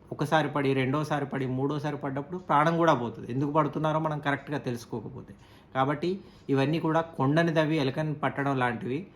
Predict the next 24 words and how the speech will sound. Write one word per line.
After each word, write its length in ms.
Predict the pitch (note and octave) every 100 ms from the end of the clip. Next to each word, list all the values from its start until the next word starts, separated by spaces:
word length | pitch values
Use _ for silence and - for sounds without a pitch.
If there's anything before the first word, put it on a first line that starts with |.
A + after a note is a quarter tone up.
| - - - -
చాలామంది 460 | C#3 D#3 E3 D#3+ E3+
ఈ 180 | D#3+ D3
టెస్టులన్నీ 480 | D3+ C#3 E3+ D#3+
చేసిన 260 | D#3 D#3 D3
తర్వాత 220 | D#3 D3
నార్మల్ 400 | D3 C3+ D3 D#3
వచ్చినాయంటే 500 | C#3+ - D3 C#3 C#3
డిసప్పాయింట్ 500 | C#3+ C#3 D#3 F3 C#3+
అవుతున్నారు. 380 | A#2+ G#2 - - - - - - - - -
అలాంటి 360 | D3 F#3 F#3
వాళ్ళకి 260 | F3+ E3+ D#3+
మేము 120 | D3+
చెప్పేది 400 | C3 B2+ D3 C3+
ఏంటంటే, 420 | B2 A#2 A2+ A2+
నెక్స్ట్ 400 | D3+ C#3 D3 -
టైమ్ 200 | F#3+ F3+
ఇలా 120 | E3+ D3
జరిగితే 640 | C3 C3 B2+ D#3 F#3+ - - - - - - - -
వన్ 320 | B2+ D3 G3 G3
వీక్ 220 | G3+ G3+ -
హోల్టర్ 400 | E3 E3+ E3+ E3
టెస్ట్ 300 | D3+ C3+ C#3
చేసుకుంటే 440 | A#2+ - A2+ A#2
మంచిది. 340 | C#3 A2+ G2